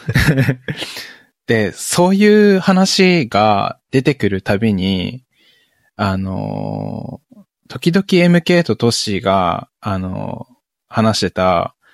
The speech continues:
高専の専攻科で習ったと言われている技術者倫理の話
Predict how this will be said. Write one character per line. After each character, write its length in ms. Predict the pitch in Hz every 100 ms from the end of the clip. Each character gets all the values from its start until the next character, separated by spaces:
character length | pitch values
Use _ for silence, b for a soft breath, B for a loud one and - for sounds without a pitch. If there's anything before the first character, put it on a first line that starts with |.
| _
高 220 | - 165
専 280 | 190 202 185
の 100 | 185
専 300 | 180 170 160
攻 220 | - 170
科 160 | 160 165
で 260 | 156 156 147
習 240 | 139 151
っ 100 | 156
た 120 | 117
と 120 | -
言 140 | 98 98
わ 100 | 95
れ 160 | 98
て 160 | 95 95
い 120 | 98
る 320 | 95 95 92 117
技 140 | 110
術 200 | 113 139
者 160 | - 175
倫 220 | 190 135
理 240 | 98 - _
の 100 | 95
話 560 | 90 92 - 92 98